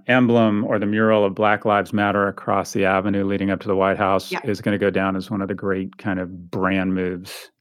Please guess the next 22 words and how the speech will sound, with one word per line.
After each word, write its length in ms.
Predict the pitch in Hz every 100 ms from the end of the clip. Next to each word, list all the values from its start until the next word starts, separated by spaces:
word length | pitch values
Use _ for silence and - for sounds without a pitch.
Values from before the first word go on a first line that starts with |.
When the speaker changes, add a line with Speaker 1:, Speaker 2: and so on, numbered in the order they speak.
| -
Speaker 1:
uh, 200 | 101 101
in 100 | 98
terms 320 | - 104 95
of, 300 | 95 92 - _ _ _ _ _ _ _ -
uh, 140 | 104 98
capturing 480 | - 117 110 - 101
the 80 |
moment. 540 | 95 95 98 98 95 -
And 180 | 110 101
we're 140 | 117 110
a 40 |
visual 400 | 95 117 101 98
species. 920 | - - 107 98 104 98 95 92 - -
Uh, 140 | 117 110
I 100 | 123
just 200 | 143 123
thought 160 | 107 98
it 40 |
was 200 | 90 -
just 260 | 104 - - _
so 180 | - 110
inc-, 260 | 101 -